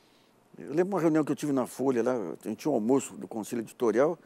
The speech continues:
o seu Frias falou, "Não, o Malan disse que vai cair só um ponto percentual aí."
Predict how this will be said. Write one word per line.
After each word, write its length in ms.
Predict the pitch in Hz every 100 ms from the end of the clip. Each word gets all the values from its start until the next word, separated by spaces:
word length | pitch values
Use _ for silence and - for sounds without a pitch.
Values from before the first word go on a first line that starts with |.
| _ _ _ _
o 20 |
seu 80 | 175
Frias 160 | 175 202
falou, 160 | 233
"Não, 320 | 220 269 202
o 40 | 104
Malan 260 | 139 175
disse 120 | 277 -
que 40 |
vai 100 | 262
cair 220 | - 190
só 120 | -
um 220 | 233 214 107
ponto 300 | - 165 -
percentual 720 | 127 - 120 95 117 127 87
aí." 240 | 113 160